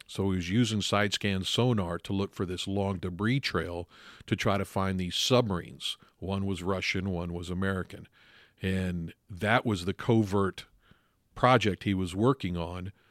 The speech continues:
not looking for the Titanic. Titanic was a cover story. Unfortunately for the Navy, he found the Titanic. <laughs> But it was good for us because we, we now know where the Titanic is, and, and we've been able to visit it numerous times.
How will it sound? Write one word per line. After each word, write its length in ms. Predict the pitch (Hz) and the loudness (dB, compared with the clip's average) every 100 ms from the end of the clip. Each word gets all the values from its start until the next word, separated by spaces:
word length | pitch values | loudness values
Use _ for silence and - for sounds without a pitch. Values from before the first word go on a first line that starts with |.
| _ - | _ -6
not 420 | 92 107 113 - | 2 2 2 0
looking 300 | 101 - 92 | -4 -4 -6
for 100 | 95 | -4
the 100 | 87 | -4
Titanic. 640 | - 92 - 110 101 98 | -4 -4 0 0 0 -2
Titanic 520 | - 95 - 95 90 92 | -6 -6 -4 -4 -4 -4
was 140 | 87 | -6
a 60 | 90 | -4
cover 320 | - 107 90 | -2 0 0
story. 480 | - 82 71 - - _ _ - _ _ _ _ | -4 -8 -8 -14 -20 _ _ -20 _ _ _ _
Unfortunately 960 | 117 101 95 - 131 151 - 104 98 95 | 0 2 -2 4 6 6 4 -2 -2 -2
for 220 | - 95 | 0 -2
the 100 | 92 | 0
Navy, 560 | 101 135 101 87 101 - | 4 4 2 -2 -10 -4
he 160 | 110 | -4
found 300 | 104 107 98 | 0 0 0
the 60 | 92 | -2
Titanic. 580 | - 92 - 117 95 - 143 139 202 - | -2 -4 0 -2 -2 -6 -8 -10 -12 0
<laughs> 80 | 180 - 175 - - - - _ - - - - | 0 2 -2 -2 -8 -6 -12 _ -18 -16 -14 6
But 160 | 120 123 | 10 10
it 120 | 120 | 10
was 140 | 113 | 6
good 240 | 101 120 104 | 8 6 8
for 200 | 107 101 | 4 4
us 220 | 95 92 | 4 0
because 380 | - 90 90 85 | -2 -2 -2 0
we, 220 | 95 90 | -2 -2
we 120 | 95 | -4
now 160 | 92 92 | -2 -2
know 160 | 87 90 | 0 0
where 140 | 87 | -2
the 80 | 85 | -4
Titanic 580 | - 87 - 87 85 - | -4 -4 -2 -4 -4 -6
is, 220 | 85 85 | -8 -6
and, 220 | 82 82 | -8 -8
and 140 | 87 90 | -8 -8
we've 160 | 87 | -6
been 140 | 87 85 | -6 -6
able 180 | 85 | -6
to 80 | 82 | -8
visit 320 | 82 85 82 | -6 -6 -6
it 180 | 82 - | -8 -8
numerous 340 | 87 82 80 - | -8 -8 -8 -10
times. 420 | 87 82 92 - | -12 -12 -12 -14